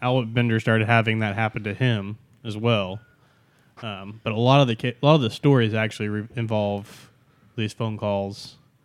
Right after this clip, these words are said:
and threatening messages and uncomfortable feelings, like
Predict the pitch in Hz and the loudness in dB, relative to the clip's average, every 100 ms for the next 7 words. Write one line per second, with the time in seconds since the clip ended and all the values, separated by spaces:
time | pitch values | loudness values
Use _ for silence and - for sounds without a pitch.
0 | _ _ _ - 113 101 98 101 - 127 | _ _ _ -10 -8 -8 -10 -14 -6 -2
1 | 113 110 107 107 104 104 107 101 101 104 | -2 -4 -6 -6 -8 -10 -8 -8 -8 -12
2 | - - 107 101 104 107 - 120 123 113 | -18 -18 -16 -14 -16 -14 -8 -6 -4 -4
3 | 120 110 120 117 117 113 - - 110 | -4 -4 0 0 0 -4 -8 -6 -6